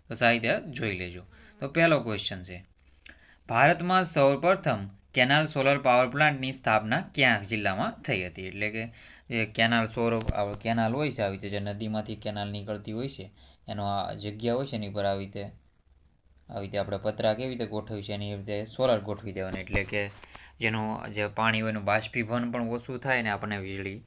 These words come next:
પણ મળતી રહે. એટલે ઈ જે આન્સર રહેશે એમાં મહેસાણા. કયું રહેશે? મહેસાણામાં સૌપ્રથમ કેનાલ સોલ-, સોલર પ્લા-, પાવર પ્લાન્ટની સ્થાપના કરવામાં આવી હતી. બીજા નંબરનો ક્વેશ્ચન છે, નળ સરોવર પક્ષી અભયારણ્ય તરીકે ક્યારે જાહેર થયું હતું?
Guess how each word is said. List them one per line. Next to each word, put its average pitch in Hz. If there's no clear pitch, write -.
પણ 113
મળતી 110
રહે. 92
એટલે 92
ઈ 98
જે 104
આન્સર 113
રહેશે 147
એમાં 107
મહેસાણા. 104
કયું 110
રહેશે? 120
મહેસાણામાં 120
સૌપ્રથમ 120
કેનાલ 127
સોલ-, 117
સોલર 120
પ્લા-, 110
પાવર 110
પ્લાન્ટની 110
સ્થાપના 101
કરવામાં 101
આવી 87
હતી. -
બીજા 123
નંબરનો 165
ક્વેશ્ચન 151
છે, 147
નળ 127
સરોવર 156
પક્ષી 139
અભયારણ્ય 127
તરીકે 120
ક્યારે 117
જાહેર 104
થયું 95
હતું? 85